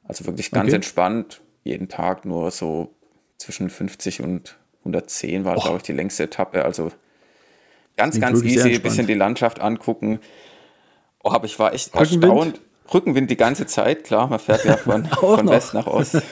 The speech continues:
Speaker 1: Das war schon, <laughs> das war top. Also andersrum würde
Speaker 2: Ja.
Speaker 1: ich die Tour keinem empfehlen.
Speaker 2: Ja.
Speaker 1: Aber die Straßen sind ja, also Kopfsteinpflaster ist noch, äh, en vogue im Osten, oder?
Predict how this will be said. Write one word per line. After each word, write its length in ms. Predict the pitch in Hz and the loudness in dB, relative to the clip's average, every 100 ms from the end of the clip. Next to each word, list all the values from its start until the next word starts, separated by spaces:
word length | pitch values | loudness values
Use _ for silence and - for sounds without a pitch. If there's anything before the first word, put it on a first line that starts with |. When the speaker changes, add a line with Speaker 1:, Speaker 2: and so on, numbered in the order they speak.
| - - | -8 -6
Speaker 1:
Das 140 | 110 | -2
war 120 | 104 | -2
schon, 200 | - 104 139 - 165 - | -2 -6 -6 -6 -6 -4
<laughs> 400 | 160 - - - | -10 -10 -20 -8
das 160 | 107 - | -4 0
war 80 | 202 160 | 0 0
top. 200 | 107 - - - | -2 -4 -18 -6
Also 180 | 135 110 | -2 0
andersrum 420 | 101 131 147 135 | 0 0 0 0
würde 140 | 123 120 | 0 0
Speaker 2:
Ja. 20 | |
Speaker 1:
ich 20 | |
die 120 | 120 | -2
Tour 180 | 101 113 | -2 -4
keinem 260 | - 110 117 | -2 -4 -4
empfehlen. 440 | 107 - 90 117 - - - - - - - - _ | -6 -6 -4 -6 -10 -18 -20 -20 -20 -20 -20 -20 _
Speaker 2:
Ja. 120 | 123 120 | 0 2
Speaker 1:
Aber 100 | 107 | 0
die 100 | 95 | -4
Straßen 600 | - - 104 127 160 139 | -8 -4 0 0 0 -6
sind 140 | 123 | 2
ja, 300 | 113 113 113 - _ _ _ _ | 4 4 0 -8 _ _ _ _
also 140 | - 104 | -6 -4
Kopfsteinpflaster 800 | - 131 - 139 - 127 - 113 | -2 -4 0 -2 0 -2 0 -2
ist 160 | - - | -2 -2
noch, 220 | 107 - | -4 -4
äh, 360 | 113 107 104 | -2 -2 0
en 140 | 107 101 | -2 -2
vogue 300 | 107 113 - | -2 -2 -4
im 80 | 85 | -6
Osten, 340 | 92 - - - | -4 -6 -8 -6
oder? 260 | - 117 | -6 -6